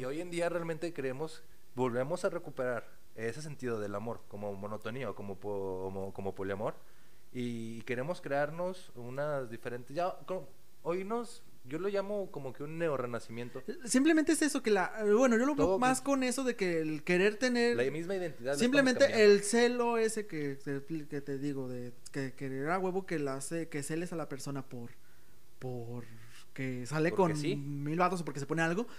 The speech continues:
Speaker 1: Ajá.
Speaker 2: se me hace una cosa muy tonta a mí.
Speaker 1: Es inseguridad.
Speaker 2: Son inseguridades.
Speaker 1: Son
Speaker 2: Siento que son
Speaker 1: inseguridades.
Speaker 2: más que nada son
Speaker 1: Los
Speaker 2: inseguridades.
Speaker 1: celos siempre son
Speaker 2: De que, o sea,
Speaker 1: inseguridades.
Speaker 2: si estás conmigo es porque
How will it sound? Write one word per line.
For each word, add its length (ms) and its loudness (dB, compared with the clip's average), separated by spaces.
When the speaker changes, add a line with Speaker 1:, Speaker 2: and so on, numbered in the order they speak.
Speaker 1:
Ajá. 220 -4
Speaker 2:
se 160 4
me 80 2
hace 160 0
una 180 -2
cosa 160 -4
muy 180 0
tonta 340 -2
a 40 -8
mí. 160 -6
Speaker 1:
Es 100 -6
inseguridad. 560 -4
Speaker 2:
Son 200 6
inseguridades. 460 4
Speaker 1:
Son 60 2
Speaker 2:
Siento 120 6
que 80 4
son 100 4
Speaker 1:
inseguridades. 180 2
Speaker 2:
más 80 -6
que 80 -2
nada 180 2
son 120 -2
Speaker 1:
Los 60 -2
Speaker 2:
inseguridades. 300 6
Speaker 1:
celos 120 2
siempre 200 -6
son 140 -2
Speaker 2:
De 80 4
que, 100 4
o 100 2
sea, 180 6
Speaker 1:
inseguridades. 180 -2
Speaker 2:
si 120 -2
estás 220 4
conmigo 420 2
es 100 0
porque 680 0